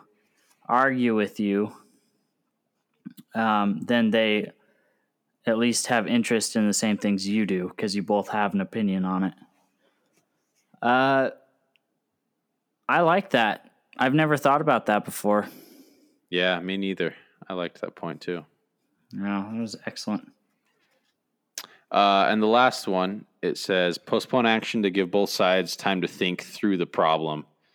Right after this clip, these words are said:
Speaker 2: which is really good advice. Also hard to put into practice, but if you can take a day to,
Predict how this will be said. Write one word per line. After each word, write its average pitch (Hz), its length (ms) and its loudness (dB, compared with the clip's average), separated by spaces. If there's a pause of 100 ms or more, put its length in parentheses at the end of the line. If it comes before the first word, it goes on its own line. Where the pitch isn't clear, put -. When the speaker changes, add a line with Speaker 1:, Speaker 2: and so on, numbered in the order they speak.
(500)
Speaker 2:
which 104 200 0
is 120 120 -2
really 123 220 4
good 104 120 2
advice. 95 640 2
Also 98 400 0
hard 95 200 2
to 85 60 -4
put 87 160 -2
into 78 100 -6
practice, 85 580 -2
but 85 280 -2
if 87 120 -8
you 98 80 -4
can 92 100 -4
take 98 280 0
a - 20 2
day 85 420 2
to, 80 540 -4